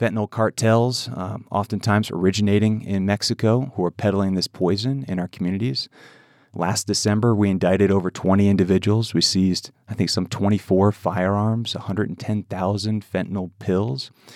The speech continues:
and really trying to dismantle an organization that was pushing poison on young people and causing untold death. You know, so that's the local grand jury that I'm using. The statewide grand jury has the ability to look at this holistically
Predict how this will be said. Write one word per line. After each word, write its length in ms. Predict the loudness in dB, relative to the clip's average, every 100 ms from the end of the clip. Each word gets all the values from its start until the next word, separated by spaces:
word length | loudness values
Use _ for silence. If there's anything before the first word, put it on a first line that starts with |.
| -20 -20 _
and 120 | -2
really 180 | 2 2
trying 280 | 2 0 0
to 200 | 0 -2
dismantle 760 | -2 -4 -2 -2 -4 -2 -4
an 60 | -4
organization 800 | -4 -6 -6 -4 -4 -4 -6 -4
that 280 | -4 -6 -10 -20 -20 _ _
was 160 | -10 -10 _
pushing 420 | -4 -2 -2 -4
poison 580 | -4 -2 -2 -2 -8 -16 -18 -12
on 160 | -8
young 220 | -6 -6 -4
people 260 | -6 -6
and 120 | -10
causing 580 | -8 -2 -2 -2 -4 -8 -12 _ _ _
untold 460 | -4 -4 -2 -6 -4
death. 320 | -2 -2 -6 _ _ _ _ -20 _ _ _
You 60 | -8
know, 60 |
so 120 | -6 -4
that's 240 | -4 -6
the 140 | -4
local 640 | -2 2 2 0 -6 -6 -10 -10
grand 280 | -8 -8
jury 280 | -10 -10 -10
that 140 | -10 -12
I'm 100 | -12
using. 400 | -14 -14 -16 -18 _ -20 -20 _ _
The 80 |
statewide 800 | -6 -4 0 -2 0 0 0 0
grand 300 | -2 -6 -6
jury 260 | -4 -2 -2
has 280 | -2 -4 -2
the 220 | 0 0
ability 580 | -4 -2 0 2 2 0
to 100 | 0
look 200 | 0 0
at 100 | -2
this 240 | -2 -2 -4
holistically 800 | 0 0 0 -4 -10 -10 -10